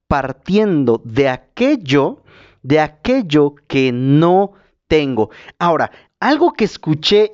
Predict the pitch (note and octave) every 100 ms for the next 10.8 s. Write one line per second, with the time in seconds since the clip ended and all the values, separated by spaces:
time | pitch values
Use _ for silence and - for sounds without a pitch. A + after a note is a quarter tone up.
0 | D#3 D3 D3 F#3+ G3 F3+ C#3+ C3+ D#3 E3
1 | B2+ C3+ C3 B2+ C3+ B2+ C#3 G3+ A3 C#3+
2 | D3+ D3 D3 D3 _ _ _ B2+ C3 C3
3 | B2+ B2 A#2+ A#2 A#2 A2 - - G#2 G#2+
4 | C3+ C3 B2+ A2 G2+ A#2 B2 A2+ G2 G#2+
5 | A2+ A2+ A2 - _ - F#2+ - A#2 F3+
6 | F#3 E3 D#3+ B2 A#2 C#3 E3+ - - A#2+
7 | B2 C3+ C3+ D#3+ C#3 A#2 C#3 - _ A2
8 | B2 C3+ B2 D3+ B2+ D#3+ - - - _
9 | _ _ _ _ _ _ _ _ _ -
10 | F3+ A#3 G#3 D#3 D3+ C3+ G#2+